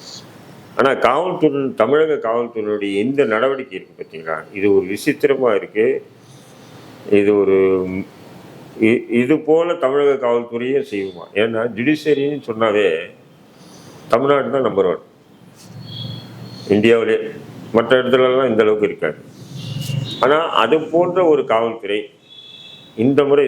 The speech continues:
சவுக்கு சங்கர் கைதியையும் ஃபிலிக்ஸ் கைதியையும் வச்சு ஒப்பிட்டு பார்க்கையில, இந்தியாவுல வந்து நம்பர் ஒன்னுன்னு நான் நினைச்சிட்டு இருந்தேன் பார்த்தியா ஜுடிஷியரி, அது நம்பர் பத்துக்கு போயிடுச்சோ அப்படின்னு நினைக்கிறேன்.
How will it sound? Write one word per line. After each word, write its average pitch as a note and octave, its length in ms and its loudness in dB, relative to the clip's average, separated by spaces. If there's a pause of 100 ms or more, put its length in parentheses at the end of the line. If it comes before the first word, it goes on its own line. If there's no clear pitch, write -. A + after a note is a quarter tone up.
சவுக்கு B2+ 280 2
சங்கர் A2 380 -2
கைதியையும் G2 600 -2 (920)
ஃபிலிக்ஸ் C3 320 2
கைதியையும் G#2 540 4
வச்சு F#2+ 380 0
ஒப்பிட்டு G2 320 -2
பார்க்கையில, F2+ 800 0 (1300)
இந்தியாவுல D3+ 640 4
வந்து C3 260 -2
நம்பர் B2 320 0
ஒன்னுன்னு C#3+ 460 0
நான் A2+ 260 0
நினைச்சிட்டு A#2 340 -4
இருந்தேன் G2+ 220 -6
பார்த்தியா F2+ 260 -6
ஜுடிஷியரி, F2+ 500 -6 (260)
அது G2 160 4
நம்பர் G2+ 340 2
பத்துக்கு B2 460 -2
போயிடுச்சோ A2+ 500 0
அப்படின்னு G2+ 280 -2
நினைக்கிறேன். E2+ 380 -8